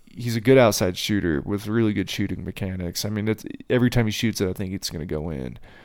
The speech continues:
Um, his footwork and step back is really effective.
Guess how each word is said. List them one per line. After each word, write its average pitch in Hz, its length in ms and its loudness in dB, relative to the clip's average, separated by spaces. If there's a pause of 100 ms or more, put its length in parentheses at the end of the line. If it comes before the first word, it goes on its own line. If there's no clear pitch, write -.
(380)
Um, 113 300 2
his 120 180 2
footwork 156 640 6
and 113 180 -2
step 127 280 2
back 113 260 2
is 107 120 -4
really 113 180 2
effective. 107 840 -2